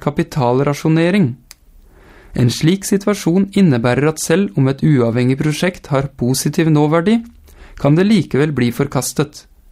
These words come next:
Dette skyldes at bedriften mangler finansiering til å gjennomføre det.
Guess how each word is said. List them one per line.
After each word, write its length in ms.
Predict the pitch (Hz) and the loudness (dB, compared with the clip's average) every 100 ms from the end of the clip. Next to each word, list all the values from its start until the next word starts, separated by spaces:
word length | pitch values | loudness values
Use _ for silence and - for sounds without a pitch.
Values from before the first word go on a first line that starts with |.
| - - - - - - | -20 -20 -20 -20 -8 -2
Dette 320 | 131 - 196 | -2 0 -2
skyldes 320 | 214 160 139 | 0 0 0
at 160 | 151 175 | -2 -2
bedriften 480 | 151 127 - - 170 | -2 -2 -2 0 2
mangler 400 | 170 139 123 131 | 2 2 0 -2
finansiering 880 | 131 117 120 - 117 120 135 160 | -2 -2 -2 -2 0 2 2 0
til 160 | - 170 | 0 0
å 60 | 175 | 2
gjennomføre 580 | 156 113 - 120 135 | 0 0 -2 -2 0
det. 80 | 151 | -2